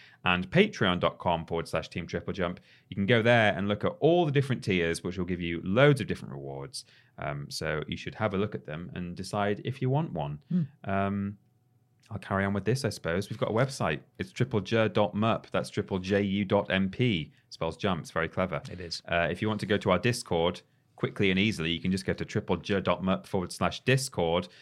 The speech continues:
Speaker 1: where we're modded by Jack, Joe, Tori, and Hollow Eyes. So if they tell you to do something, bloody well do it,
Speaker 2: Do
Speaker 1: says
Speaker 2: it.
Speaker 1: Ashton Matthews.
Speaker 2: Do it.
Speaker 1: If you want to listen to the podcast in its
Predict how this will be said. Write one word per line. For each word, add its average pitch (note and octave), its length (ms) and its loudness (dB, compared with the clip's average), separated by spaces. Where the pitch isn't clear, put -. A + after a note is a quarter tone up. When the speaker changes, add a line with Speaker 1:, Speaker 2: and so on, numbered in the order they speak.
Speaker 1:
where F2 120 4
we're E2 120 2
modded F2 380 0
by D#2+ 160 0
Jack, E2+ 340 -2
Joe, D#2+ 200 -2
Tori, E2+ 340 -2
and D#2 120 -6
Hollow G2 260 0
Eyes. C#2+ 340 -6
So - 100 -6
if E2+ 60 -6
they F#2 80 -6
tell C3 140 2
you A#2 60 0
to - 60 -8
do A#2 120 0
something, C#2+ 320 -6
bloody F2 160 -6
well E2 100 -4
do G2 160 -2
it, D#2 160 -6
Speaker 2:
Do - 80 -4
Speaker 1:
says D#2 180 -4
Speaker 2:
it. C#2+ 40 -10
Speaker 1:
Ashton - 260 -16
Matthews. - 300 -14
Speaker 2:
Do F#2+ 120 0
it. E2+ 160 -8
Speaker 1:
If - 140 0
you E3+ 100 6
want C3+ 200 4
to A#2 260 4
listen G#2+ 260 0
to F#2 40 -8
the F#2 80 -10
podcast F#2+ 420 0
in - 80 -4
its D#2+ 140 -6